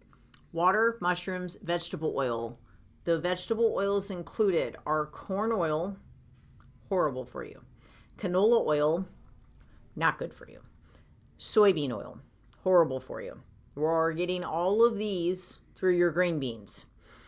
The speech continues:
Modified food starch, wheat flour, so we're back into the gluten. Uh, cream, uh, salt, whey,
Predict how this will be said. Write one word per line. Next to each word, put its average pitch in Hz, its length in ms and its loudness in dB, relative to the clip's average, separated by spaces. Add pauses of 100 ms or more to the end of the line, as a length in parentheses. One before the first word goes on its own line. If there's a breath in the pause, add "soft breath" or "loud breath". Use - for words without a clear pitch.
(260 loud breath)
Modified 233 640 4
food 220 260 -2
starch, 190 600 2 (320 soft breath)
wheat 196 220 -4
flour, 170 680 2
so - 240 -4
we're 151 200 -2
back 165 460 4
into 170 720 -4
the 156 320 2
gluten. 160 580 -4 (640 loud breath)
Uh, 165 500 6
cream, 185 720 -2 (520 soft breath)
uh, 151 420 2
salt, 196 640 0 (300)
whey, 160 560 2